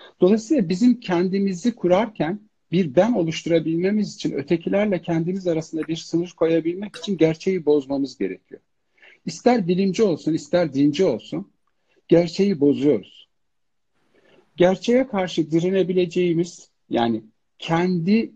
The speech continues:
egemenlik ve iktidarımıza karşı direnebilmek için sığınacağımız tek şey bilim ve bilgidir.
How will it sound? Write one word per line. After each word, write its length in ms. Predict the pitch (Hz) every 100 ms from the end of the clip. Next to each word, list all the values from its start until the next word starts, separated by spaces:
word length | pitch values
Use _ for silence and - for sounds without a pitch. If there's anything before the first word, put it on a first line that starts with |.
| _
egemenlik 760 | 160 160 175 170 160 170 196 -
ve 120 | 170
iktidarımıza 920 | 165 - - 156 165 160 165 156 180 175
karşı 480 | 165 151 - 143 - _ -
direnebilmek 800 | 156 170 170 156 160 165 180 175
için 200 | - 151
sığınacağımız 800 | - 170 170 170 160 165 165 160
tek 240 | - 196
şey 320 | - 185 151 123
bilim 360 | 160 170 170
ve 160 | 151 143
bilgidir. 640 | 135 120 139 123 98 -